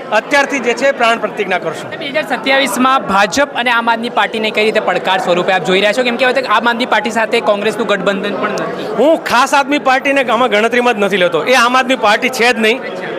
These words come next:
Speaker 1: ખાસ આદમી પાર્ટી છે. અને ખાસ આદમી પાર્ટી ગુજરાતમાં વજૂદ નથી.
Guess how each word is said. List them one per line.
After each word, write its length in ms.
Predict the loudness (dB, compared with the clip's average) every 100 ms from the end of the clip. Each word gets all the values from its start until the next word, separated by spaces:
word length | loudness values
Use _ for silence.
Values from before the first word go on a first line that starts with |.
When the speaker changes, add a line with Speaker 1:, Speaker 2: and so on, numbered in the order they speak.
| -4
Speaker 1:
ખાસ 240 | 0 0 2
આદમી 280 | 0 0 0
પાર્ટી 360 | 2 0 -2
છે. 160 | -4 -6 -6 -8 -8 -6
અને 180 | -2 -2
ખાસ 400 | -2 0 2 2
આદમી 260 | 2 2 0
પાર્ટી 400 | 2 2 0 -2
ગુજરાતમાં 600 | -2 0 0 2 0 2
વજૂદ 400 | 2 2 0 2
નથી. 440 | 2 2 2 0